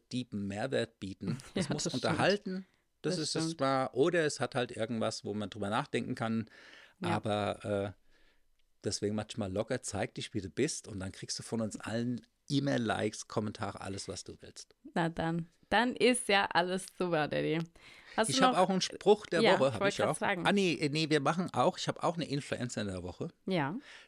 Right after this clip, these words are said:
Speaker 1: Das ist eine Frau, und zwar ist es die Iris Apfel.
Speaker 2: Iris Apfel?
Speaker 1: Ja, Iris Apfel,
Speaker 2: Erstmal
Speaker 1: äh,
Speaker 2: abchecken hier.
Speaker 1: ja,
Speaker 2: Mhm.
Speaker 1: check die mal ab, dann siehst du schon, was los ist. Das ist ja, ich muss ja immer, du hast ja die jungen Influencer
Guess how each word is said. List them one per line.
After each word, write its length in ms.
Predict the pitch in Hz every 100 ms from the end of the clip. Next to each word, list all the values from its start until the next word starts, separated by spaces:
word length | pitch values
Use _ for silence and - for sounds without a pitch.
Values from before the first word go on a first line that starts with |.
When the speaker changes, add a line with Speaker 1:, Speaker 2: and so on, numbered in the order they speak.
| -
Speaker 1:
Das 240 | 117 - -
ist 300 | 131 - - 117
eine 340 | 117 113 110
Frau, 400 | - - 110 156 -
und 140 | 127
zwar 240 | - 110 110
ist 160 | 120
es 180 | 127 -
die 200 | - - -
Iris 580 | 139 151 147 151 - - _ -
Apfel. 400 | 123 - 90 80 _ _ _ _ _ _ _ _ -
Speaker 2:
Iris 320 | 254 254 226
Apfel? 500 | - 226 - 135 175 254 _
Speaker 1:
Ja, 300 | - 107 135 -
Iris 400 | 120 131 - -
Apfel, 420 | 123 - 175 170
Speaker 2:
Erstmal 320 | 175 117 117
Speaker 1:
äh, 100 | 113
Speaker 2:
abchecken 420 | - - 185 247
hier. 160 | 269 269 415
Speaker 1:
ja, 260 | 131 123 160
Speaker 2:
Mhm. 80 | 180
Speaker 1:
check 260 | 247 -
die 80 | 160
mal 160 | 170 160
ab, 220 | 120 -
dann 140 | 120
siehst 200 | 110 120 127
du 120 | 123
schon, 120 | 123
was 160 | 110 -
los 260 | 107 131
ist. 200 | 175 -
Das 100 | 117
ist 40 | -
ja, 140 | 110
ich 160 | 110 -
muss 160 | 147
ja 80 | 143
immer, 340 | 127 123 117 - 113
du 160 | 117 127
hast 160 | 143 131
ja 60 |
die 180 | 113 104
jungen 260 | 110 165 190
Influencer 800 | 160 170 151 139 143 139 139